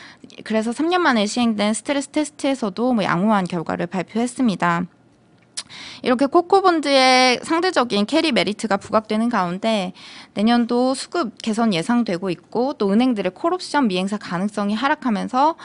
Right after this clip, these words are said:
강세는 지속될 것으로 보고 있습니다. 현재 유럽 코코본드는 연초 이후로 구 퍼센트 이상의 높은 수익률을 보고 있는데, 수익률을 보이고 있는데요. 내년에도 강세는 좀 지속될 것으로 보고 있습니다.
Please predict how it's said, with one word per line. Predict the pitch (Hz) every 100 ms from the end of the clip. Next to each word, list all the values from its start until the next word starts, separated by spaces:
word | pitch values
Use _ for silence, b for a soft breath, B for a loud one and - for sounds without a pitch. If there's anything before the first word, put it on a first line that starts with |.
| B B B
강세는 | - 208 220 269 247 247
지속될 | 208 196 214 208
것으로 | 185 247 247 226
보고 | 190 190
있습니다. | 202 180 170 165 170 175 B B B
현재 | - 294 262
유럽 | 208 240 247
코코본드는 | - 320 359 339 311 277 269 262
연초 | 175 180 208 262
이후로 | 254 240
구 | 240 214
퍼센트 | 214 302 294 277 -
이상의 | 226 185 190 185
높은 | 170 208
수익률을 | 220 294 320 311
보고 | 254 190 214
있는데, | 190 175 170 165 _
수익률을 | - 302 294 302
보이고 | 254 190 202
있는데요. | 220 175 180 165 190 226 B B B
내년에도 | 202 240 262 233 208 262 302 320
강세는 | 311 196 202 220 202 208 214 - - 226 220 220 214
좀 | 185
지속될 | 180 196 220 208 208 175
것으로 | 214 208 170 170
보고 | - 175 185
있습니다. | - 156 156 160 175